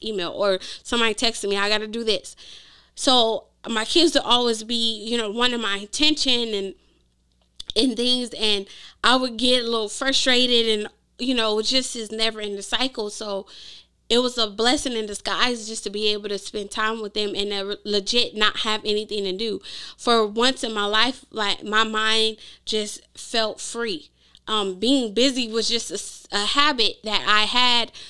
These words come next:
just growing up and around the people, um, you know, who raised me, because it's a stigma that if you're not busy, um, or then you're not productive, or if you're busy, then you're lazy. So in my head, I'm like, "Okay, I constantly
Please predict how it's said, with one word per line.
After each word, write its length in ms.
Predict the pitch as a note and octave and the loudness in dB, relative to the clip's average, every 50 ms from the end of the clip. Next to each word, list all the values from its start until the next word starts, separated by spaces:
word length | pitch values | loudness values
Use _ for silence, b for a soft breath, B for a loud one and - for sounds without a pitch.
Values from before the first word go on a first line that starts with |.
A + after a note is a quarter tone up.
| B B - | B B -4
just 280 | - A#3 B3 A3 G#3 | -2 0 0 0 0
growing 360 | G3+ G#3+ A#3 B3 C4 B3 A#3 | 0 2 2 2 2 2 2
up 300 | A#3 B3+ C#4+ C4 G#3 - - - | 2 2 0 0 -2 -4 -2 0
and 240 | A3 A3 G#3+ G#3+ - _ | 0 0 0 -2 -6 _
around 640 | - G3+ G#3 G#3 G#3 G#3 A3 A#3+ B3 B3 A#3 A#3+ A#3 | -4 -2 -2 -2 -4 -2 2 4 4 4 4 2 0
the 100 | A3 G#3+ | -2 -4
people, 680 | G#3 - - D4 C#4+ C#4+ C#4 B3 A#3 A3+ A3 G#3+ b b b b b b b b b _ | -2 2 2 2 2 4 2 0 2 2 2 2 b b b b b b b b b _
um, 380 | - G#3+ G#3+ G3+ G3 G3 G3+ - _ _ - | 2 2 2 2 0 -2 -6 -10 _ _ -10
you 180 | B3 A#3 C4 | -4 -2 -2
know, 180 | B3+ B3 - G#3 | -2 -2 -4 -4
who 180 | A3+ B3+ A#3 | -4 -4 -2
raised 380 | G3+ G#3+ A#3+ C#4 F4 E4 - - | 0 2 4 4 2 2 0 -2
me, 240 | F#3 F3 - - _ _ | -6 -6 -6 -8 _ _
because 560 | - G#3 G#3 - C#4 A#3+ A3 A3 A3+ A3 - - _ _ - - - _ _ _ | -12 -10 -6 -2 -2 0 0 0 -2 -4 -8 -14 _ _ -20 -20 -20 _ _ _
it's 200 | - A#3+ G#3+ - | 0 0 0 0
a 60 | C4+ B3+ | -2 -8
stigma 500 | - - - D#4 E4 D#4 D4 C4 B3 A#3 | -6 0 2 4 4 4 2 0 -2 -4
that 300 | A3+ A#3 A3+ A3+ A3 - | -4 -2 0 0 2 0
if 180 | A#3 A3+ - | -2 -2 -4
you're 120 | A#3+ B3 B3 B3 B3 | -6 -6 -2 0 0
not 220 | B3 A3+ G#3 G#3 G#3 | 0 0 0 -2 0
busy, 520 | A3 A#3+ C#4 C4+ A#3+ A#3+ A3 F#3+ G#3 B B B B B B B B B B B - | 0 2 2 0 -2 -6 -10 -12 -12 B B B B B B B B B B B 0
um, 320 | A3+ A#3 A3+ G#3 G3+ G3 | 0 2 2 0 -2 -4
or 200 | - A#3+ A#3 A3 - _ _ _ - | -4 -4 -4 -4 -6 _ _ _ -4
then 180 | - G#3 A#3+ B3+ | 0 2 4 4
you're 120 | B3+ B3 | 4 2
not 220 | B3 A#3 - - - | 2 0 -2 -2 -4
productive, 600 | - A3 G3 A#3 A#3+ C4+ B3+ - - F#3+ F#3 G3+ | -8 -4 0 0 2 0 0 0 -4 -4 -4 -4
or 100 | G#3 G#3+ | -4 -4
if 120 | G#3+ - | -4 -4
you're 120 | B3 A#3 A3 | -4 -6 -2
busy, 320 | G3+ A#3 B3 B3+ B3 B3 | 0 0 0 0 0 -4
then 180 | A3 G3+ A3 A3 | -6 -4 -4 -2
you're 140 | G#3+ G#3 G#3 | 0 0 2
lazy. 420 | G#3+ A#3 B3+ C4+ A#3+ A3+ G3+ G3+ | 4 4 4 4 2 0 -6 -8
So 200 | G3 - G#3+ G3 | -2 2 2 4
in 180 | G3 G#3 A3 A3+ | 4 2 2 0
my 160 | A3 F3+ F3+ | 0 0 0
head, 360 | - - C4 C#4 C4 A#3+ G#3 | 0 2 4 4 4 2 0
I'm 140 | G#3 G3+ G#3+ | -2 -4 -4
like, 180 | G#3+ F#3+ - - | -4 -6 -6 -6
"Okay, 200 | - - B3+ G3 | -6 -2 0 0
I 100 | E3+ G3 | 0 -2
constantly 520 | - - A3 A3 A3 - B3+ G#3+ G3+ G#3 | -2 -2 -2 -2 -2 -4 -4 -4 -6 -6